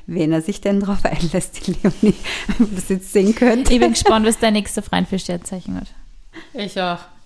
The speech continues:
Speaker 2: Richtig gespannt.
Speaker 3: Ja?
Speaker 1: Ja, ich auch.
Speaker 3: Ich le-, lasse alle immer durch die Birth Chart.
Speaker 1: Wassermann
Speaker 2: Also ich kann
Speaker 1: mit
Speaker 2: nur sagen,
Speaker 1: Zwilling-Aszendent.
Speaker 3: Ja,
Speaker 2: mei-,
Speaker 3: wahrscheinlich.
Speaker 2: meine Mama ist wieder und mein
Speaker 3: Ja.
Speaker 2: Papa ist Fische und die zwei passen. Ich meine, es ist oft sehr explosive Mischung, sag ich mal. Aber der Papa
Speaker 3: Bald
Speaker 2: braucht
Speaker 3: spannend.
Speaker 2: meine Mama voll als wieder.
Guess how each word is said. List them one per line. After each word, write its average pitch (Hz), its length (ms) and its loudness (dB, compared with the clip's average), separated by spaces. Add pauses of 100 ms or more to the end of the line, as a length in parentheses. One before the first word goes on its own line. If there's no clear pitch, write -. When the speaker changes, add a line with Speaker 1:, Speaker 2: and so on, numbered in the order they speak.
(100)
Speaker 2:
Richtig 196 320 0
gespannt. - 340 -6 (300)
Speaker 3:
Ja? 202 140 -8
Speaker 1:
Ja, 233 180 2
ich 277 160 0
auch. 247 140 -2 (380)
Speaker 3:
Ich - 140 -14
le-, 208 240 -6
lasse 220 340 0
alle 226 180 -2
immer 233 140 -4
durch 226 180 -4
die - 100 -18
Birth 214 280 -4
Chart. 190 120 -2
Speaker 1:
Wassermann 202 160 4
Speaker 2:
Also - 20 0
ich 294 160 6
kann 294 120 6
Speaker 1:
mit 294 80 4
Speaker 2:
nur 285 100 2
sagen, 285 160 6
Speaker 1:
Zwilling-Aszendent. 185 640 2
Speaker 3:
Ja, 240 60 2
Speaker 2:
mei-, 247 80 4
Speaker 3:
wahrscheinlich. 240 200 0 (120)
Speaker 2:
meine 233 60 4
Mama 233 260 4
ist 269 220 0
wieder 302 200 2
und 294 80 2
mein 247 80 2
Speaker 3:
Ja. 220 120 4
Speaker 2:
Papa 269 180 0
ist 262 180 -2
Fische 262 320 -2
und 240 80 4
die 240 80 -2
zwei 226 160 -6
passen. 220 520 -2
Ich - 60 -6
meine, 208 200 -2
es 220 80 -6
ist 226 200 -6
oft - 300 -10
sehr 254 280 2
explosive 180 600 -6
Mischung, 175 320 -6
sag 180 100 -6
ich 175 80 -6
mal. 233 220 0
Aber 208 560 0 (440)
der 202 80 -2
Papa 349 260 2
Speaker 3:
Bald 240 120 2
Speaker 2:
braucht 208 280 4
Speaker 3:
spannend. - 180 -4
Speaker 2:
meine 220 180 4
Mama 196 240 -4
voll 196 260 -4
als 196 360 -6
wieder. 185 340 0